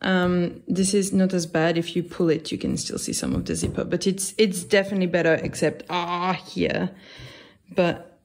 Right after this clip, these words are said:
I'm going to take the, like, it's just difficult because here there's the pocket and the pocket lining, and I feel like with the extra bulk, it has been a bit more tricky, but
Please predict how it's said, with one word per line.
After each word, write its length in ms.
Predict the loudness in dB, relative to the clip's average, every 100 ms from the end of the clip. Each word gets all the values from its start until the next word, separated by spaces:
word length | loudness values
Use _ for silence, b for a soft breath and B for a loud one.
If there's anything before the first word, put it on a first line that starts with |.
| _
I'm 240 | 0 2 4
going 260 | 4 4 2
to 120 | 0
take 420 | 0 0 0 -2
the, 120 | -4 0
like, 340 | -2 -2 -8
it's 180 | -8 -4
just 260 | -4 -4 -4
difficult 560 | -6 -6 -4 -6 -4
because 260 | -4 -2 0
here 140 | 0
there's 200 | 0 0
the 120 | -2
pocket 500 | -2 -4 -4 -6 -4
and 120 | 0 0
the 40 |
pocket 280 | 0 -4 -2
lining, 420 | 0 2 2 2
and 100 | 2
I 60 | 0
feel 240 | -2 -2
like 180 | -2 -6
with 140 | -8
the 140 | -6 -4
extra 480 | -4 -4 0 0 -2 B B B B B B -6
bulk, 340 | 0 2 0 -2
it 60 |
has 180 | -2 0
been 180 | 0 0
a 60 | 0
bit 220 | 0 2
more 160 | 2
tricky, 340 | 0 -4 -4 -4
but 340 | -2 -4 -8